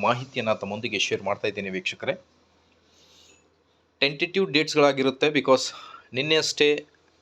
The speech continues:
ಸಿ ಅಂಡ್ ಆರ್ ರೂಲ್, ಬ್ಯಾಕಪ್ ಸ್ಕೋರ್ ಕುರಿತು ಪಿ ಎಸ್ ಟಿ ಮತ್ತು ಜಿ ಪಿ ಎಸ್ ಟಿ ಆರ್ಗೆ ಬಂದಾಗಿದೆ.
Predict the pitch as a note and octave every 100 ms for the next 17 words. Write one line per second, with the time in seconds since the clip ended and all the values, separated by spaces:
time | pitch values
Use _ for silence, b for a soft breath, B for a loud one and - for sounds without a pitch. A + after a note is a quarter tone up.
0 | _ _ _ _ - - C3+ D3 C#3+ C#3+
1 | C#3+ - G2+ A#2 C3+ B2 - C#3 C3+ B2+
2 | B2 A#2+ B2 - B2 C3+ - D#3+ C#3+ -
3 | A2 G2 A2+ A2+ A2 - - G#2+ G#2 G2+
4 | G2+ G#2 A2 G#2+ B2